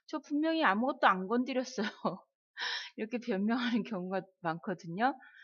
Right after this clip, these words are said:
예, 이럴 경우에는 그 친구에게 첫 번째 방법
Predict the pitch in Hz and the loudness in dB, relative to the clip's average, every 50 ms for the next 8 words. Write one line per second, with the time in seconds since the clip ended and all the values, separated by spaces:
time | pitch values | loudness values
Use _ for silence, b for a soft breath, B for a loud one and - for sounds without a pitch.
0 | B B B B B B B - 175 185 180 175 165 165 170 - b b b - | B B B B B B B -6 -4 -2 -2 -2 -4 -6 -8 -12 b b b -6
1 | - 233 269 277 277 277 262 247 233 214 196 190 196 214 247 262 254 220 202 185 | -2 0 0 0 0 0 0 2 2 0 0 0 0 0 0 0 0 0 -2 -4
2 | - 208 - - - 302 302 285 294 247 208 180 165 180 180 180 202 220 233 208 | -6 -10 -8 -6 -6 -6 -4 -2 -2 -2 -2 -2 -4 -4 -4 -2 0 0 0 0
3 | 175 147 143 - - _ _ _ _ _ _ _ _ _ _ _ _ _ - 302 | 0 -2 -4 -10 -16 _ _ _ _ _ _ _ _ _ _ _ _ _ -6 -6
4 | 294 302 294 277 240 240 214 185 170 170 160 151 147 147 | -2 0 2 0 0 0 -4 -4 -4 -4 -8 -10 -12 -14